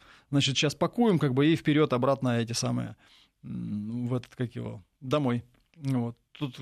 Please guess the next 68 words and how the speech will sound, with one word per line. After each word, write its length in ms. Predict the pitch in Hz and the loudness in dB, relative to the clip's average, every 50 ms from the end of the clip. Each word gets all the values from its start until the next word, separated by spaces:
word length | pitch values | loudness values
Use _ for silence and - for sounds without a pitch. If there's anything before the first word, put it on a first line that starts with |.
| - | -6
вы, 180 | 139 151 175 170 | 2 2 4 4
вы 160 | 180 190 208 | 4 4 4
же, 160 | 180 185 185 | 4 4 4
разве 240 | 180 202 190 202 226 | 4 4 2 0 0
вы 80 | 226 233 | 0 2
можете 260 | 269 302 269 - 156 | 2 2 2 2 0
проверить, 420 | - 185 180 175 160 147 135 - | 0 0 2 2 2 2 0 2
есть 280 | 127 160 220 220 - - | 2 4 4 4 2 2
у 40 | 165 | 2
него 140 | 156 143 139 | 4 4 4
этот 220 | 131 131 123 117 | 2 0 -2 0
вирус 280 | 131 139 123 120 - - | 0 2 2 0 0 2
или 100 | 147 143 | 2 4
нет? 220 | 131 120 110 - - | 4 2 0 2 2
Не 80 | 196 | 4
можете. 400 | 202 165 143 131 123 120 - 120 | 6 6 4 4 2 0 0 0
Или 100 | 123 139 | 2 4
вам 140 | 156 170 170 | 4 2 2
скажут, 280 | - - 190 160 139 - | 2 0 0 0 0 -2
например, 200 | 147 147 143 139 | 0 0 0 2
что 100 | - 165 | 2 4
не 140 | 170 185 185 | 4 6 6
из 80 | 180 | 6
вашей, 240 | 185 226 196 151 151 | 4 4 2 2 0
там, 160 | 156 147 131 | 0 0 0
а 120 | 120 143 156 | 0 2 4
это 240 | 156 175 175 165 | 4 4 4 2
хоть 140 | - - 165 | 2 2 2
в 60 | 160 | 2
автобусе, 420 | 175 - - 226 196 160 - - 135 | 2 2 2 4 4 4 2 2 0
да, 140 | 131 120 117 | 0 0 0
было, 240 | 117 117 110 104 - - - - - - _ | 0 0 -2 -2 -4 -10 -18 -20 -20 -6 _
а 80 | 147 | 2
вам 80 | 156 165 | 2 2
скажут, 180 | 151 - 170 139 | 4 2 0 2
что 80 | - 147 | 2 2
вот, 280 | 151 170 160 147 - 151 | 2 2 0 -2 0 2
например, 280 | 160 156 180 175 165 | 2 4 6 4 4
ваш 340 | 147 135 131 131 165 170 - | 4 2 2 2 2 2 4
сосед 380 | - 190 175 - - 247 226 - | 2 2 2 4 2 2 2 2
из 80 | 151 131 | 0 2
другой 240 | 147 156 160 165 | 2 4 4 4
страны, 340 | - - 165 160 143 127 117 | 4 4 2 2 4 2 2
вот 140 | 117 120 - | 0 0 0
у 40 | 143 | 2
него 140 | 160 175 151 | 2 2 2
коронавирус. 600 | - 143 143 135 127 117 113 107 104 104 - _ _ _ _ _ - - _ _ | 2 2 2 4 2 2 0 -4 -8 -14 -16 _ _ _ _ _ -20 -20 _ _
Вы 100 | - 135 | 0 4
можете 280 | 165 196 226 208 - 160 | 4 6 6 4 2 0
это 80 | 127 - | -2 0
проверить? 400 | - 135 123 117 107 104 95 139 | 0 2 2 2 0 0 0 0
Нет, 160 | 151 139 127 | 0 2 0
не 80 | 123 | -2
можете. 420 | 113 107 107 107 - - - 113 _ _ _ _ _ _ _ _ _ | -2 -4 -6 -10 -14 -20 -20 -20 _ _ _ _ _ _ _ _ _
Вот, 260 | 123 120 120 117 113 | -14 -14 -14 -14 -2
да 120 | 123 170 | 2 2
и 60 | 202 208 | 2 2
всё. 180 | - - 147 | 2 2 2
Вам 140 | 151 175 175 | 4 4 4
просто 180 | - 190 - - | 2 0 -2 0
сказали, 420 | - 196 185 196 220 208 196 143 | 0 0 2 4 2 4 4 2
и 380 | 131 139 151 147 135 123 117 110 | 2 2 2 0 0 0 -2 -2
давай 320 | 117 120 120 123 123 120 | -2 0 0 0 0 -2
всё, 240 | 117 - 135 123 120 | -4 -8 -12 -12 -12
собирай 340 | - - 135 139 143 143 139 | -12 -4 -2 0 0 2 2
вещички 400 | 131 - - 170 - - - 131 | 0 0 0 0 -2 -4 -6 -8
и 20 | |
того. 340 | 113 - 123 123 120 123 - | -6 -4 -4 -4 -6 -8 -10